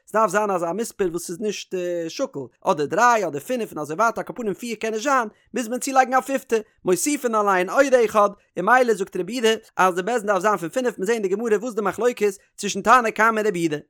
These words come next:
זאגט די משנה ווייטער, נמתשא טמאן בגל, טמאן האט געטראפן, א טויטן, באהאלטן, אינטער א הויפן שטיינער, אוי תלי באילן, אדער, אז ער הענגט פון א בוים,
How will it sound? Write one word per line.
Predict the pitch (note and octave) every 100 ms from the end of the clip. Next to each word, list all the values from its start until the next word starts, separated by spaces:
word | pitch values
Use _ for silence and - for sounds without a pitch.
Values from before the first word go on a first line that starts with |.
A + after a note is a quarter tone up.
| -
זאגט | D3+ C4+
די | A3+
משנה | G3+ -
ווייטער, | E3 F3 E3+ A3 B3 - -
נמתשא | G3 E4 E4+ -
טמאן | G#3+ - C#4+ C4+
בגל, | G3+ D#3 A#3 A#3+ G#3
טמאן | - B3 A3+
האט | D#3+
געטראפן, | E3+ A3 A#3+ F#3+
א | E3
טויטן, | A3+ B3 B3 G#3 F#3 D#3 C#3 -
באהאלטן, | E3+ F#3+ C4+ - G3+
אינטער | F#3+ C4 - A3 G3 F3+
א | F3+
הויפן | G3+ A#3 G#3
שטיינער, | - F#3+ F#3 F#3 F#3+ _
אוי | A3+ A#3
תלי | C#4+ C#4 A3
באילן, | G#3 A3+ B3 G#3
אדער, | F3 F3+
אז | E3 D#3
ער |
הענגט | F3 A3
פון | - E3
א |
בוים, | D3+ F#3+ A3+